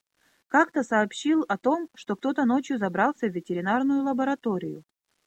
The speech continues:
Исчез портативный биоскан. Виновника тогда так и не нашли, и пропаже больше значения не придавали. Биологи частенько отлаживали,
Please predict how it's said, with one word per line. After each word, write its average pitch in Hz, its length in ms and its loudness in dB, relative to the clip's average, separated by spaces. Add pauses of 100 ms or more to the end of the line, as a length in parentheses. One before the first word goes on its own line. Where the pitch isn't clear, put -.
(120)
Исчез 269 420 0 (320)
портативный 269 720 0
биоскан. 220 720 -2 (520)
Виновника 226 640 2
тогда 185 360 0
так 285 260 0
и 277 40 0
не 285 120 4
нашли, 214 500 -4 (460)
и 202 100 -2
пропаже 226 680 0
больше 233 380 -2 (200)
значения 247 480 0
не 240 140 0
придавали. 208 580 -6 (1200)
Биологи 277 500 2
частенько 320 560 0
отлаживали, 208 800 0